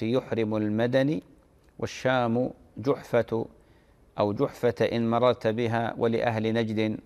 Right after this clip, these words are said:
قرن فال-، آه، فاستبني. آه، هذه الأبيات تجمع المواقيت الخمسة.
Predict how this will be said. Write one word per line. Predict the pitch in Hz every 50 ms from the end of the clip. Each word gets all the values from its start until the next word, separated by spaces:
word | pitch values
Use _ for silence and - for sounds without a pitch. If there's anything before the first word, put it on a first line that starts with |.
| - - -
قرن | 117 117 113 107 107 107 107 - - _ - _ _ _ _ _ _ _ _ _ _ _ _
فال-، | - - 110 104 - - - _ _ _ _ _ _ _ _ _ -
آه، | - 101 92 73
فاستبني. | 80 - 110 - - - 127 110 95 92 82 80 67 - - - - _ _ _ _ _ _ _ _ _ _ _ _ _ _ _ _ _ _ -
آه، | - 95 90 87 80 76 78 76 76 73 76 - 50 50 50 50 50 50 50 - - - - - 50 - -
هذه | 104 117 123 123 117 113
الأبيات | 113 95 101 104 113 120 127 127 127 - - - - - - - _ -
تجمع | 143 147 147 143 139 131 113
المواقيت | 117 117 117 117 120 110 - 135 123 - -
الخمسة. | 98 - - 117 104 95 - -